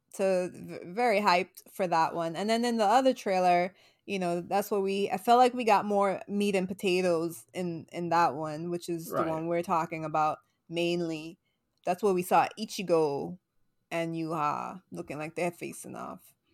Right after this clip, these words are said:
Speaker 2: Yuha is still covered in black ink. So he survived that fall. And he also is using his shrift, right? Because you see the six,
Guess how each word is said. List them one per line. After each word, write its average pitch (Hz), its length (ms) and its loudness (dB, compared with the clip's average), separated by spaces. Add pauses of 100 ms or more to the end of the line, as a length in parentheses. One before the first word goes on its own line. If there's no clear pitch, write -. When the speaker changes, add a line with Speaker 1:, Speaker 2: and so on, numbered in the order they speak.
(120)
Speaker 2:
Yuha 190 420 10
is 139 80 4
still 165 220 0
covered 156 440 -2
in 131 440 -6
black - 640 2 (480)
ink. 147 460 -2 (500)
So - 220 2
he 190 160 2
survived 147 540 8
that 87 260 -2
fall. 101 560 4 (200)
And 123 640 2
he - 380 -6
also 160 920 6 (540)
is 160 220 -6
using 156 260 -2
his 131 140 0
shrift, - 540 -6 (680)
right? 185 300 2 (260)
Because 180 320 4
you 185 80 0
see 196 240 0
the 170 140 2
six, - 460 0